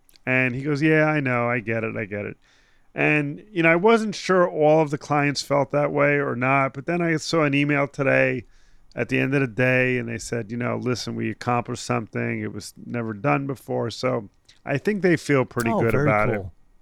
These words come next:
Speaker 2: Yeah, yeah. I mean, I think when you're dealing with people that don't understand all the technology, they're like, "It's just another Zoom meeting," and they don't know all that goes into what you're trying to do.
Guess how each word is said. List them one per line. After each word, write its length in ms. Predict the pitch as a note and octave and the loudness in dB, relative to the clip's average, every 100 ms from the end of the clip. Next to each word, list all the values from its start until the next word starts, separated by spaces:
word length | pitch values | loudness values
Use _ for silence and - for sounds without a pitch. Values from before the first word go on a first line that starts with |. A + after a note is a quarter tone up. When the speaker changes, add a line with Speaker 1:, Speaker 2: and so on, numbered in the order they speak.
| _ _ _ _ | _ _ _ _
Speaker 2:
Yeah, 400 | F3 F3 G2+ F#2+ | 0 2 2 -2
yeah. 280 | A2+ C#3+ G#2 - - - | -4 -4 -4 -8 -12 -4
I 60 | A3 | 4
mean, 140 | A3 | 4
I 100 | A3+ | 4
think 240 | G3+ G#3+ G3+ | 4 2 2
when 120 | F3 | 2
you're 100 | D3 | 2
dealing 400 | C3 D#3+ F#3 F#3 | 2 2 2 2
with 140 | F3 C#3 | 0 -2
people 460 | D3 D3 D3 C#3+ D3 | -2 0 2 2 4
that 200 | B2 G#2 | 2 2
don't 240 | C#3+ C#3+ | 0 2
understand 420 | C3+ A#2+ - C3+ B2+ | 0 -4 -4 -2 0
all 140 | B2 | 0
the 60 | A2 | -2
technology, 580 | A2 A#2+ C3+ D3+ B2+ C#3 | -4 -2 0 0 0 -2
they're 160 | A#2+ | -2
like, 260 | A2 A2 - | -2 -4 -6
"It's 200 | - - | -10 -8
just 200 | G#3 - | -8 -4
another 280 | F#3 D#3+ C3+ | -4 -2 -2
Zoom 260 | B2 E3 | 0 0
meeting," 320 | A#2+ E2+ F2 - - - | 0 -2 -6 -10 -18 -4
and 180 | D3 B2 | 0 2
they 100 | C3+ | 4
don't 240 | C#3 C3 | 2 2
know 300 | B2 C#3 B2+ - | 2 4 2 0
all 320 | A2 B2+ D3 | -2 0 -2
that 160 | C3+ | -4
goes 340 | - B2+ B2 G2+ | -6 -6 -4 -2
into 320 | B2+ C3 A2+ | -2 -2 -4
what 220 | G2+ G#2+ | -4 -6
you're 80 | - | -8
trying 280 | - G#2+ G2 | -8 -6 -4
to 60 | E2+ | -6
do. 380 | G2+ G#2 F2 | -6 -6 -8